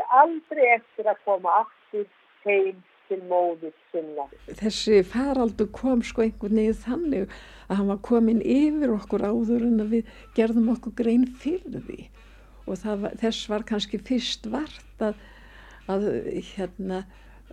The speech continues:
Speaker 2: hús voru ekki opnuð sko á morgnana. Og svo þegar það var, þegar þau voru opnuð þá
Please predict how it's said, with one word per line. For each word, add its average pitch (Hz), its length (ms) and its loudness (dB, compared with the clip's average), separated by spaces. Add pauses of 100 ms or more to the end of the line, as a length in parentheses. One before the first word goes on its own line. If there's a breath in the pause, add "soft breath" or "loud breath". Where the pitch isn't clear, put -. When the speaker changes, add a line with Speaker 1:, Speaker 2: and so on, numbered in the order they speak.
(1000)
Speaker 2:
hús 269 560 0
voru 208 240 -2
ekki - 160 -6
opnuð - 640 -10
sko 254 160 -10
á 247 60 -4 (100)
morgnana. 262 480 -10 (600 soft breath)
Og 208 100 -6
svo 220 160 -2
þegar 196 300 0
það 190 160 0
var, 190 200 -6 (140)
þegar 202 400 0
þau 202 160 0
voru 247 200 -2
opnuð 247 360 -2
þá 240 60 0